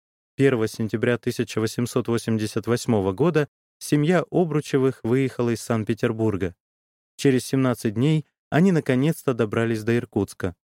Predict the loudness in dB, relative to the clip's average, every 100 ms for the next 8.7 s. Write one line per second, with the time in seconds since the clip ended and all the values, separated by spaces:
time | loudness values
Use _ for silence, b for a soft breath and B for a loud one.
0 | _ _ _ _ _ 0 4 4 4 2
1 | 2 4 4 0 -2 -4 -2 0 0 0
2 | -2 0 2 2 0 -2 -2 -2 0 0
3 | 0 -4 -10 _ _ _ _ _ 0 2
4 | 4 2 2 2 2 2 0 2 0 0
5 | 0 0 2 0 2 2 2 0 -2 -4
6 | 0 0 0 0 2 2 0 -4 _ 0
7 | 2 2 2 0 0 0 2 0 0 -2
8 | -2 -2 0 0 2 0